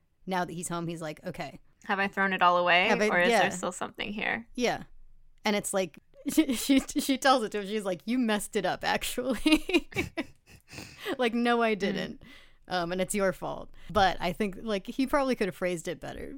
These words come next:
Speaker 1: so that Annabeth wouldn't take it that <laughs> way. But after that, as he dies, he, in my mind, secures his legacy.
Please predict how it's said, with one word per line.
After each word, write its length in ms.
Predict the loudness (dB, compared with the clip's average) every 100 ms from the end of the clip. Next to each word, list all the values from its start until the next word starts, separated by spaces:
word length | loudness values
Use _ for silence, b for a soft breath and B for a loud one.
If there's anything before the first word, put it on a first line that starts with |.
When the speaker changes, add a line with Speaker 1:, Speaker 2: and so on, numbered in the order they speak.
| -10
Speaker 1:
so 220 | -8 -4
that 120 | -4
Annabeth 300 | -4 -6 -6
wouldn't 240 | -4 -6 -6
take 180 | -8
it 80 | -10
that 100 | -4
<laughs> 360 | 4 4 4 -2
way. 100 | -2 0 -4 -4 -20 -20 _ _ _ _ _ -14 0
But 260 | 2 2 0
after 280 | 0 0
that, 260 | -2 -2 -4 _ _ -2
as 240 | -2 -2
he 120 | -6
dies, 560 | -6 -4 -6 -8 -12 -16
he, 520 | -18 -16 -12 -12 -12 -16 _ _ _ -8
in 140 | -4
my 160 | -2 0
mind, 340 | -2 -4 -6
secures 460 | -8 -10 -10 -10 -10
his 160 | -10
legacy. 560 | -10 -8 -10 -12 -16